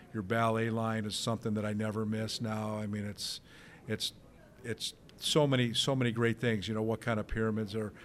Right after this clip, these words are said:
Rock Aqua J is gonna bring this year, you know, barefoot lines, just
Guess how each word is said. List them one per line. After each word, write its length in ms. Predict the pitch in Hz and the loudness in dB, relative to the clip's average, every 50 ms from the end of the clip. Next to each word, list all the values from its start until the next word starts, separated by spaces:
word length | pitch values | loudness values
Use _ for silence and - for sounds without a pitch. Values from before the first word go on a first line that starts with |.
| - - - | -20 -14 -4
Rock 300 | 117 117 110 107 107 - | -2 0 0 0 0 -2
Aqua 280 | 113 107 104 - 117 107 | -4 -4 -4 -4 -6 -4
J 120 | - 117 | -2 -2
is 160 | 110 107 101 | -2 -2 -2
gonna 160 | - 117 107 | -4 -4 -6
bring 300 | 104 92 113 110 107 107 | -4 -4 -4 -2 -2 -2
this 260 | 107 107 104 - - 113 | -2 -2 -2 -4 -4 -4
year, 420 | 113 107 110 110 110 110 107 107 | -2 -2 0 0 -2 -2 -4 -4
you 100 | 107 104 | -4 -6
know, 100 | 104 101 | -6 -8
barefoot 480 | 92 - 120 110 110 - - 113 95 104 | -6 -4 -4 -2 -2 -4 -6 -8 -6 -4
lines, 420 | 110 107 107 107 107 104 95 - | -4 -4 -4 -6 -6 -6 -6 -6
just 240 | - 113 98 - | -6 -6 -6 -8